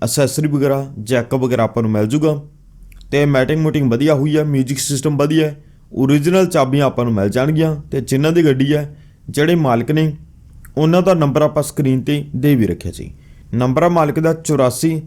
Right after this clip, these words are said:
ਤਿੰਨ ਸੌ ਸਤੱਤਰ ਤੇ ਸੈਂਤੀ ਛੇ ਸੌ ਸੋਲਾਂ। ਮਾਲਕ ਨਾਲ ਤੁਸੀਂ ਗੱਲ ਆਪੇ ਕਰ ਲਿਓ ਜੀ।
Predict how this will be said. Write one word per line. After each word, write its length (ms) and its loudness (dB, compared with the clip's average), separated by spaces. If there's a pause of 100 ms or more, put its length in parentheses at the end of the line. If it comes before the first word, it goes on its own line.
(160)
ਤਿੰਨ 180 0
ਸੌ 280 -2 (220)
ਸਤੱਤਰ 640 -2 (720)
ਤੇ 280 2
ਸੈਂਤੀ 640 -2 (540)
ਛੇ 140 0
ਸੌ 160 0
ਸੋਲਾਂ। 360 -4 (480)
ਮਾਲਕ 340 0
ਨਾਲ 180 2
ਤੁਸੀਂ 280 0
ਗੱਲ 340 0 (180)
ਆਪੇ 260 0
ਕਰ 220 -4
ਲਿਓ 140 -6
ਜੀ। 180 -12